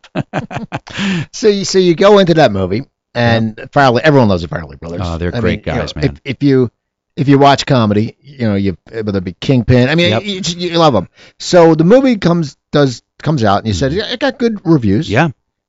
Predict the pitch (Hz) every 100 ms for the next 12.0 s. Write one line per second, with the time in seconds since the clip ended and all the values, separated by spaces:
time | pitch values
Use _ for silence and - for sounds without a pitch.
0 | _ 156 160 175 170 170 180 190 190 180
1 | 170 - 127 196 226 185 196 - 185 165
2 | 160 - 165 160 117 113 165 180 170 151
3 | 135 120 110 - _ _ 123 110 139 -
4 | 143 160 190 202 196 - 180 156 143 156
5 | 143 165 170 202 165 151 151 151 165 160
6 | 175 180 143 139 127 160 180 190 180 160
7 | 160 170 151 143 147 143 135 214 170 143
8 | 135 117 120 117 - - - - 139 196
9 | 226 - 123 101 104 92 139 - - 139
10 | 156 147 123 156 170 - - 180 - 190
11 | 143 73 - - _ _ 120 120 113 110